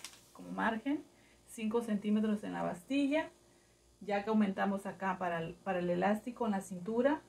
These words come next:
lo cortamos al ras y un centímetro también por el costado. Eso sería todo lo que le vamos a hacer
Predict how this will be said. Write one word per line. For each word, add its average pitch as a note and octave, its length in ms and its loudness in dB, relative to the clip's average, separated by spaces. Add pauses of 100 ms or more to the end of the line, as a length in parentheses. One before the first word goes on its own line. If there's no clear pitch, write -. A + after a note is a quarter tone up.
(100)
lo G3 120 -8
cortamos F3 420 -8
al A3+ 80 -4
ras C4 320 6 (440)
y G3+ 180 -2
un F#3+ 120 -2
centímetro G#3 540 -2
también G#3 420 0 (140)
por F#3+ 120 -4
el F3 120 -6
costado. E3 520 -8
Eso C#4+ 300 10
sería A#3+ 340 0
todo B3+ 200 4
lo C4 160 4
que G#3+ 80 -2
le F#3 80 4
vamos F#3 260 -2
a G#3 40 -4
hacer G3 280 -4